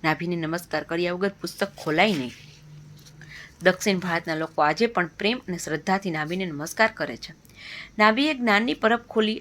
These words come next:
આખું તમિલનાડુ સુધાર્યું. નાભી અહીં જન્મીને નાનાનો મોટો થયો. તેણે પોતાના કરતૂતોથી હજારો લોકોને ગૌરવવંતું જીવન જીવતા શીખવ્યું.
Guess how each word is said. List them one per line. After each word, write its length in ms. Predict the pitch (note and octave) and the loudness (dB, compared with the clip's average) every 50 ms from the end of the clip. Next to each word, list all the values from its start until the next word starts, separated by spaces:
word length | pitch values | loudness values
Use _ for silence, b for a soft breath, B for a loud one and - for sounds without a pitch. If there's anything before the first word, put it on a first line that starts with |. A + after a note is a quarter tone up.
| - - | -2 -2
આખું 280 | - - - - E4 | -2 -2 -2 -6 -4
તમિલનાડુ 680 | - - - A#3 B3 B3+ C4 B3+ B3 B3 A3 C4 C#4 D4+ - - - B B B B B B B - | 0 2 2 2 2 2 2 4 2 2 2 0 -6 -8 -12 -18 -20 B B B B B B B -14
સુધાર્યું. 540 | - - G3+ F#3 G3 F#3+ F#3+ F3 C#3 - - - - - | -6 -2 0 2 2 2 2 2 0 -4 -8 -12 -12 -4
નાભી 380 | D3+ E3 D#3 D#3+ - F#3+ - - | 0 2 2 2 0 -4 -8 -4
અહીં 160 | - F3 F3 F3 | -2 -2 -2 0
જન્મીને 500 | - E3+ E3 E3+ F3+ F3+ F#3 G3+ A3 A3+ - | -2 -2 -2 0 0 -2 -2 -2 -4 -6 -6
નાનાનો 360 | F3 E3 D#3+ E3 F3+ F#3+ G3 | -6 -4 -2 -2 0 0 0
મોટો 300 | F3+ D#3 D3 D3 - G3+ | -2 -2 -4 -4 -4 -4
થયો. 280 | G3+ G3+ F3 D3 - - - - | -4 -4 -8 -14 -14 -12 -8 -4
તેણે 140 | F#3 F3+ F3 | -4 -4 -2
પોતાના 360 | F3 E3 D#3+ - F3 E3 E3 | -4 -6 -6 -4 -4 -4 -4
કરતૂતોથી 640 | - - - G3 G3 - C#4+ C#4 C#4+ C4+ C4+ - G#3+ | -4 0 -2 -2 0 0 -2 0 -2 -2 0 0 0
હજારો 420 | E3+ D3 D3+ - A3+ B3+ C#4 C#4 | 0 0 0 2 4 6 6 6
લોકોને 400 | B3+ A3 G3+ G#3 - A3+ A3 G#3+ | 6 4 2 0 0 -2 -2 0
ગૌરવવંતું 600 | F3 E3 E3 F3 G#3 G#3+ G#3 G#3 G#3 G#3 G#3+ G3 | 0 2 2 2 2 2 0 0 -2 -2 -2 -4
જીવન 340 | - - E3 E3 F#3 G3+ G3+ | -6 -4 -4 -2 -2 -2 -4
જીવતા 320 | G3 - D3 C#3+ - G#3+ | -4 -6 -6 -2 -2 -2
શીખવ્યું. 440 | A#3 A3+ G3+ - - - - E3 D3+ | -4 -4 -8 -14 -16 -18 -18 -18 -18